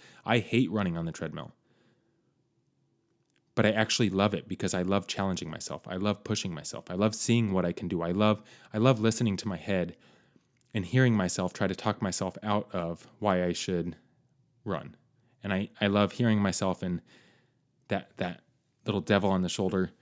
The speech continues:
that says, "Oh, you don't need to go anymore. You've already worked out enough this week. You can just stop right here."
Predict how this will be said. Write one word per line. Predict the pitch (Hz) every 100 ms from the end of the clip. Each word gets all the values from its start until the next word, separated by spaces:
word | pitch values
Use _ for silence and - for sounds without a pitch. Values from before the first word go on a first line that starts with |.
| _ _ _ -
that | 92
says, | - 92 -
"Oh, | 92 87
you | 87
don't | 90 85
need | 76
to | -
go | 76
anymore. | 76 73 80 78
You've | 110 98
already | 82
worked | 80 78 82
out | 80
enough | 82 80
this | 85 -
week. | 82 - - _ _ _
You | 110
can | - 80
just | -
stop | - 78
right | - -
here." | 80